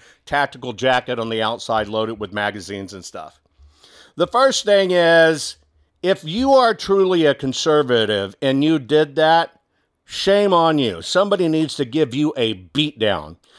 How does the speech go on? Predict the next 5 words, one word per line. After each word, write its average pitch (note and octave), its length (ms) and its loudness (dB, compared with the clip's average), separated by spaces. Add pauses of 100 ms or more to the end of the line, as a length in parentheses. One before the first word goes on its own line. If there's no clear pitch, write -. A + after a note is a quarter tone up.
(180)
Because F3 380 0
in D#3+ 180 2
your A3+ 300 4
little G3+ 420 2
parading F#3 720 0